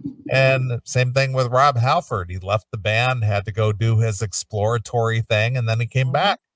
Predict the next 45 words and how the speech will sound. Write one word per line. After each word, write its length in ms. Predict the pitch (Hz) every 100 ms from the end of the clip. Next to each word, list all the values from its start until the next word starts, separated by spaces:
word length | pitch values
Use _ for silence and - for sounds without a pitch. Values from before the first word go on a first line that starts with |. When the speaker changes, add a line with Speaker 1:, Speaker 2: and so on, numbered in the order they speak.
| _
Speaker 2:
Yeah. 220 | 139 190 220 _ _ _ _ _ _ _ _ _ _ -
Yeah, 120 | 254 269 _
and 140 | 139 180
it 100 | 185
worked. 380 | 214 277 - -
It 80 | 107
worked 240 | 143 180
for 80 | -
both 240 | 180 208 -
of 120 | 139
'em, 120 | 143
really, 260 | 156 202 165
'cause 260 | - 139 - _ _ _ _ _ _ 143
both 240 | 175 208
of 100 | 220
'em 60 | 208
have 180 | 196 160
found 280 | 208 208 202
new 160 | 220
heights 320 | 175 254 -
with 120 | 233 -
their 140 | 208
bands. 560 | 208 277 254 240 - -
Speaker 1:
They 120 | 135
did. 380 | 147 220 277 135 - -
They, 160 | 127
they, 280 | 127 131 139
they 280 | 120 127 131
almost 500 | 120 143 156 139 -
became 460 | 135 - 143 135 120
more 220 | 131 135
successful 800 | - 120 - 131 139 - 120 110
after 360 | 107 127 -
they 120 | 123 120
<laughs> 40 |
came 360 | - - 147 160
back. 140 | 127 -
Speaker 2:
Yeah. 180 | 165 160 131 - _ - - _ _ _ - - _ _ _ _ _
Mm-hmm. 420 | 190 208 208 214 254 -
Speaker 1:
I 60 |
mean, 380 | 151 139 135 131
you 140 | 160 156
know, 220 | 135 127 127
Iron 340 | 151 170 131
Maiden, 600 | 135 160 151 120 110 110